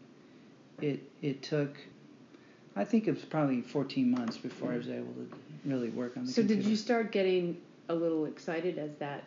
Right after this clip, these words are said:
Speaker 2: as you started adding things back, or was it, w-, w-, was it not until you really start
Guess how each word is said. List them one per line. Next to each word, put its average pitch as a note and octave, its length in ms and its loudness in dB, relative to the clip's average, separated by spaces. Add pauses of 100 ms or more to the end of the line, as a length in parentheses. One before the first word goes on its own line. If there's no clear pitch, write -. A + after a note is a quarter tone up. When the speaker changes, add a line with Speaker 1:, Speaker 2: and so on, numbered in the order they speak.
(120)
Speaker 2:
as C#3+ 180 -4
you D3+ 80 -6
started C3+ 400 -6
adding C3+ 300 -6
things C3 240 -6
back, D3 460 -6 (280)
or C#3+ 420 0 (120)
was D3 280 0
it, - 180 -6
w-, D3+ 200 -2 (100)
w-, D#3 120 -4 (140)
was D3 200 0
it - 120 -4 (480)
not D3 380 0
until D3 300 -4
you C#3 160 -6 (100)
really D3 280 -2
start C3 280 -6